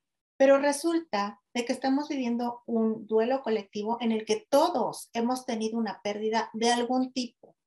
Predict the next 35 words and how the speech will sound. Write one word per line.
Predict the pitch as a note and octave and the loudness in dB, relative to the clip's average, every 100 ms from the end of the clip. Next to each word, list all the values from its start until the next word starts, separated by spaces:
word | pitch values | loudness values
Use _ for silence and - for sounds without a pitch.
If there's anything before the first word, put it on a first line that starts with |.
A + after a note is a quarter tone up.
| _ - - | _ -20 -2
Es | C#4 C4+ | -2 0
un | D4 | -2
duelo | C4 B3 A3+ A3 | 0 0 0 -2
trunco. | A3 G#3 - - _ _ _ _ _ - | -2 -2 -8 -20 _ _ _ _ _ -4
¿Qué | D#4 | -2
podemos | D#4+ D#4+ D4+ C#4 C#4 C4+ | 2 2 4 2 2 -2
hacer? | - - F#3+ - - _ _ _ _ - | -8 -8 -10 -10 -14 _ _ _ _ -14
Lo | - B3 B3 | 0 0 2
que | C#4 | 0
está | B3+ C#4 | 2 0
demostrado, | C#4+ D#4 C4+ - A3 G#3+ G#3+ | 2 2 -2 -2 -2 0 0
y | A3+ A#3 | 2 4
no | A#3 B3+ | 4 4
es | C#4+ D#4+ E4 - | 2 0 -4 -4
que, | B3+ A3+ - _ _ _ G#3 - _ | -4 -4 -8 _ _ _ -18 -18 _
no | - A3+ A#3 C4 | 0 4 4 4
me | D4 | 0
estoy | - D#4+ | 0 0
refiriendo | D#4+ D#4 B3 A3+ A3+ | 0 -2 -2 -2 0
a | A3+ | 0
mis | G#3+ G#3 | -2 -4
estudios | - G#3+ G#3+ G#3 | -6 -4 -4 -6
budistas, | G3 F#3+ - G3+ G#3 | -10 -12 -8 -8 -6
que | - E3+ | -6 -6
sí, | - G#3+ A3 - | -2 -2 0 -2
hace | A3 G#3+ | -4 -2
dos | G#3 | -4
mil | G#3 A3 | -4 -6
quinientos | A#3 A3 G#3 G#3+ | -2 -2 -4 -8
años | G3+ G3 G#3 | -8 -4 -2
ya | G3+ | -2
sabían, | G3 F#3 G3+ A3 | -2 -4 -2 -2
pero | A3 G3+ | 0 -2
como | G3+ G3 | -2 2
ahora | G3+ G#3+ G#3+ | 4 4 2